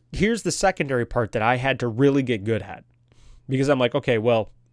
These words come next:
it would be great if I could play video games for three to five hours a day, but that's just ridiculous." And, and to be honest with you,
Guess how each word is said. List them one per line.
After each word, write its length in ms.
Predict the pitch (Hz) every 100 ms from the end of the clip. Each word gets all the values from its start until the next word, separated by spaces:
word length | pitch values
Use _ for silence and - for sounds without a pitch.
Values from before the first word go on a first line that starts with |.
| _ _
it 80 | 226
would 80 | 254
be 100 | 185
great 300 | 131 147 151
if 80 | 143
I 80 |
could 140 | 120 120
play 160 | 131
video 260 | 110 117 113
games 240 | 107 104
for 100 | -
three 200 | 107 113
to 80 | 107
five 200 | 104 98
hours 260 | 98 92 95
a 40 |
day, 220 | 92 110
but 160 | 120 123 - _ _ _ _ _ _ _ _ _
that's 200 | 135 135
just 160 | 131 -
ridiculous." 600 | 107 - - - 71 - _ _ _ _ _ - _ _ _ _ _ -
And, 160 | 147 185
and 160 | 185 165
to 60 | 147
be 120 | 196
honest 200 | 214 190
with 120 | 175
you, 220 | 160 143